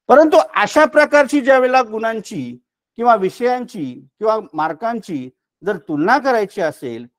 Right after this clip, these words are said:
तर आपण काय करायचं? त्याला शेकडेवारीमध्ये रूपांतरित करायचं पहा.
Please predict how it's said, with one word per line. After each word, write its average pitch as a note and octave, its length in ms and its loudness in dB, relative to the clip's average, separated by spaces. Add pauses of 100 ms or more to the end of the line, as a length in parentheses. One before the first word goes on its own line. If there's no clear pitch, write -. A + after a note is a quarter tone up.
(220)
तर F3+ 60 -4
आपण E3 360 -6
काय D3 200 -2
करायचं? B2 460 -8
त्याला D3 320 -10
शेकडेवारीमध्ये C#3 920 -8
रूपांतरित G2+ 520 -12 (100)
करायचं F#2 340 -14
पहा. - 260 -20